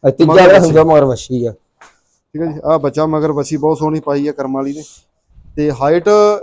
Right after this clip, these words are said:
Speaker 2: ਇਸ ਵੈੜ ਦੀ ਜੇਕਰ ਆਪਾਂ ਗੱਲ ਕਰ ਲਈਏ ਦੋਸਤੋ, ਮੀਡੀਅਮ ਮੰਨ ਕੇ ਤੁਸੀਂ ਸੌਦਾ ਕਰ ਲਿਓ, ਮੀਡੀਅਮ ਹਾਈਟ ਦੇ ਵਿੱਚ। ਸੋ ਥਣ ਦੇ ਵੀ ਦੀ ਸਾਫ਼ ਸੁਥਰੀ ਆ, ਥਣ ਵੀ ਪੂਰਾ ਹੱਥੀ ਚਵਾਈ ਵਾਲਾ।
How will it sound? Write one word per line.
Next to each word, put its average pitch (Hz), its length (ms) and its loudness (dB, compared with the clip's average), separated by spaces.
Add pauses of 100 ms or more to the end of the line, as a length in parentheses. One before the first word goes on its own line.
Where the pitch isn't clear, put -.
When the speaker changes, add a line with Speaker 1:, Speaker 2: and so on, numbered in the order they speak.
Speaker 2:
ਇਸ 160 140 -12
ਵੈੜ 170 220 -2
ਦੀ 196 340 -10
ਜੇਕਰ 160 220 -10
ਆਪਾਂ 165 180 -8
ਗੱਲ 156 180 -4
ਕਰ 160 140 -4
ਲਈਏ 165 180 -6
ਦੋਸਤੋ, 175 220 -6
ਮੀਡੀਅਮ 170 420 -6
ਮੰਨ 151 220 -4
ਕੇ 151 100 -12
ਤੁਸੀਂ 151 220 -14
ਸੌਦਾ 139 280 -6
ਕਰ 135 180 -6
ਲਿਓ, 160 140 -10
ਮੀਡੀਅਮ 156 380 -12
ਹਾਈਟ 139 240 -10
ਦੇ 139 120 -8
ਵਿੱਚ। 147 240 -8 (960)
ਸੋ 156 80 -8
ਥਣ 151 240 -6
ਦੇ 190 120 0
ਵੀ 196 100 2
ਦੀ 196 100 -2
ਸਾਫ਼ 147 280 -2
ਸੁਥਰੀ 165 340 -8
ਆ, 175 100 -4 (580)
ਥਣ 151 160 -4
ਵੀ 180 100 -8
ਪੂਰਾ 170 440 -4
ਹੱਥੀ 156 180 -8
ਚਵਾਈ 123 300 -4
ਵਾਲਾ। 117 140 -10